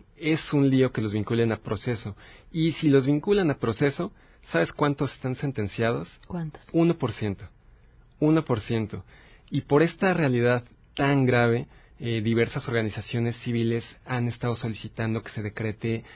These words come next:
Speaker 1: la alerta de violencia de género en la ciudad. Lo solicitaron en septiembre del año pasado y el gobierno de la ciudad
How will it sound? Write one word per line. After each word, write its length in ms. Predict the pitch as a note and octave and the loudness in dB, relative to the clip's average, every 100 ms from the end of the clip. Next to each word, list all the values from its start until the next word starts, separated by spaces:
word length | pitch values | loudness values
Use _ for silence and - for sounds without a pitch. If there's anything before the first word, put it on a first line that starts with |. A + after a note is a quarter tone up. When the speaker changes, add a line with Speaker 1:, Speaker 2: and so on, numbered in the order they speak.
| - - | -20 -4
Speaker 1:
la 180 | A#2 A2+ | 0 2
alerta 460 | A2+ A2 - A#2+ | 2 0 -2 -2
de 260 | A2+ A2+ A2+ | 0 -2 -2
violencia 540 | B2+ G#2+ G#2+ G2+ A2+ | -2 -2 -2 -4 -4
de 60 | G#2 | -6
género 300 | - G#2+ G#2 | -4 -4 -2
en 80 | G#2 | -2
la 80 | |
ciudad. 300 | - A#2+ B2+ - - - - - | -4 0 -2 -2 -20 -20 -20 -10
Lo 140 | B2 A#2 | -4 -2
solicitaron 560 | A#2 G#2+ - B2 B2 | -2 -4 -2 0 0
en 80 | A2+ | 0
septiembre 440 | - - A#2 A2+ A2+ | -4 -8 -4 -2 0
del 100 | A2+ | 0
año 180 | A2+ A#2 | -2 -2
pasado 600 | G#2+ - B2+ A#2+ B2+ - - - _ | -6 0 2 2 0 -6 -20 -20 _
y 220 | - B2 B2 | -6 0 2
el 120 | B2 | 2
gobierno 380 | B2 C3+ C#3+ D#3 | 4 4 4 4
de 60 | |
la 100 | D3 | 2
ciudad 440 | - C3 C3 C3+ | 0 0 2 2